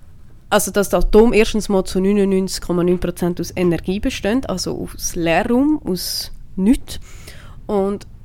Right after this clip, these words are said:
zweitens, die bewegen sich immer in Wellen auf so Frequenzen.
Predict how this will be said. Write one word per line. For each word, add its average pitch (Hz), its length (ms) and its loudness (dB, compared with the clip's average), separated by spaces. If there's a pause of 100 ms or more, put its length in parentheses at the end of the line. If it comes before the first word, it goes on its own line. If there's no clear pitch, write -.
(120)
zweitens, 220 680 2 (100)
die 208 340 2
bewegen 208 340 0
sich - 180 -6
immer 202 200 0
in 185 180 0
Wellen 175 280 4
auf 147 200 -6
so 185 120 -8
Frequenzen. 165 840 -2